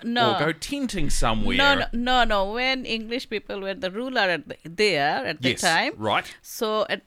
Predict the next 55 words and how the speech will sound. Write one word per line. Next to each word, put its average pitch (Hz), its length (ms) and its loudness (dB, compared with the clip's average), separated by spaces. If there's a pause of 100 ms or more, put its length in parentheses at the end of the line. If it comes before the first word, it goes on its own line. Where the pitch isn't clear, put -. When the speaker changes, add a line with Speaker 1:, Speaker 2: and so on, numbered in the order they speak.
(120)
Speaker 1:
because 285 460 0
in, 233 240 -2
India 247 340 2
is 233 160 4
a 214 60 -2
hot 220 280 -2
country, 170 580 -6 (260)
Speaker 2:
Yes. - 220 -2
Speaker 1:
so 220 360 -2
they 226 220 2
just, - 480 -2 (560)
they 240 180 -2
just 247 240 -2
used 214 200 -4
to 220 60 -6
go 208 380 -2 (300)
anywhere 202 380 0
it's 175 160 -6
cold 180 460 -2
at 156 160 -10
the 156 80 -6
time 165 500 -6
Speaker 2:
Okay. 117 160 0 (140)
Speaker 1:
during 175 160 -2
the 175 80 -8
Speaker 2:
Yep. - 20 -10
Speaker 1:
summertime. 117 560 -4 (160)
Speaker 2:
That 139 140 2
makes 131 200 -2
sense. 104 220 -8
So 110 200 0
it's 117 380 -4
not 127 280 -4
so 131 160 -4
much 117 340 -6
they 110 160 -2
were 107 160 -4
Speaker 1:
So - 160 0
Speaker 2:
going - 100 6
Speaker 1:
it's 214 200 2
just 330 200 2
the 320 100 -2
opposite 262 440 2
of 226 140 0
here. 185 320 -8 (180)
Speaker 2:
Right. 104 340 -2 (360)
Speaker 1:
Because 262 260 2
here 254 460 2
most 220 280 -2
of 226 120 -2
the 226 80 -4
time 214 260 -4
it's 214 100 -8
cold 247 400 0
and 214 220 -6